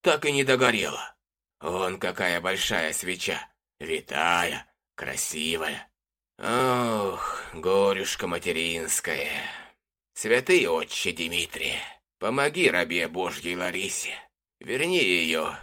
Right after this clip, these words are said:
непутевого сына, отрока Дмитрия". Он отошел к другим иконам и там тоже ставил свечи и что-то приговаривал, молился за кого-то. А я сидел,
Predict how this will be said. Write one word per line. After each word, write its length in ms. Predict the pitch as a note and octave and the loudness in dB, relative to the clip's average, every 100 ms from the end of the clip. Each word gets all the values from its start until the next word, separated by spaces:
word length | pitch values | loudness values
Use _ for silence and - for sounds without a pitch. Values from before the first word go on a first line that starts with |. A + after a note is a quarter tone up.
| - | -10
непутевого 840 | F2+ G2 F2+ F2 F#2+ E2+ D#2+ E2 | -2 0 0 -2 0 0 0 -2
сына, 440 | F#2+ - D#2 D2+ - - - _ - | -2 -2 -4 -6 -8 -10 -16 _ -2
отрока 520 | F#2 E2 E2 F2 F2 | -2 -2 -6 -4 -6
Дмитрия". 640 | E2+ F2+ F2+ F2 D#2 F#2 - - _ _ _ _ - | -6 -6 -6 -6 -6 -6 -6 -12 _ _ _ _ -4
Он 200 | F#3 D3 | -2 0
отошел 480 | D2+ C#2 - D#2+ D2 | -2 -4 -2 -2 -4
к 60 | |
другим 540 | C2+ B1+ B1 E2+ B2+ A2+ | -6 -10 -4 -2 0 0
иконам 520 | A2 G2+ G2+ F2+ F2 _ _ | -2 -2 0 -2 -6 _ _
и 80 | - | -12
там 300 | - F3 D#3 | -2 0 0
тоже 560 | - D#2+ F2 E2 C#2+ - _ - | -4 -4 -2 -4 -8 -10 _ -12
ставил 500 | - F#2+ E2 B1+ - | -4 0 0 -2 -6
свечи 640 | - - B2 C3 - G2+ _ - | -8 -4 -2 -2 -4 -8 _ -6
и 80 | |
что-то 460 | D3+ - A#2 D3 C3 | -4 -2 -2 -2 -6
приговаривал, 880 | A2 E2+ D#2+ C2+ - - - - - _ - | -6 -4 -2 -2 -4 -6 -8 -12 -16 _ -2
молился 640 | A2+ F#2 D2+ C2+ - D#2 | 0 0 -2 -6 -6 -6
за 140 | D#2 | -8
кого-то. 580 | D#2 D#2+ D#2+ D2 - - _ _ _ _ _ | -6 -8 -8 -12 -12 -14 _ _ _ _ _
А 120 | - C2+ | -8 -6
я 300 | E2 B2+ B2+ | -2 -2 -4
сидел, 680 | - - B1+ E2 A2+ A2 | -6 -8 -6 -4 -4 -6